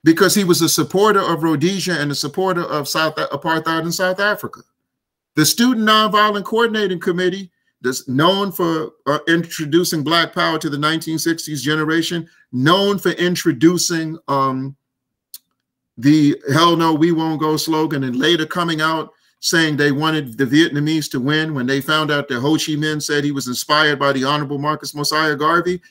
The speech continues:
They went to Zambia for a conference talking about the connection between segregation and apartheid.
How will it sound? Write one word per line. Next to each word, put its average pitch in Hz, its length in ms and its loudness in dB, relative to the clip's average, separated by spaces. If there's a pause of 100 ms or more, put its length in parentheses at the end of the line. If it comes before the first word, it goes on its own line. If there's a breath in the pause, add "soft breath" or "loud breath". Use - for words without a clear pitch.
(220 soft breath)
They 190 180 4
went 233 260 0
to 220 80 -6
Zambia 190 640 0
for 190 220 -2
a 190 40 -8
conference 208 600 -4 (240 soft breath)
talking 202 400 2
about 185 280 2
the 185 80 0
connection 196 540 0
between 196 540 -4
segregation 202 800 2
and 208 100 -2
apartheid. 214 680 -4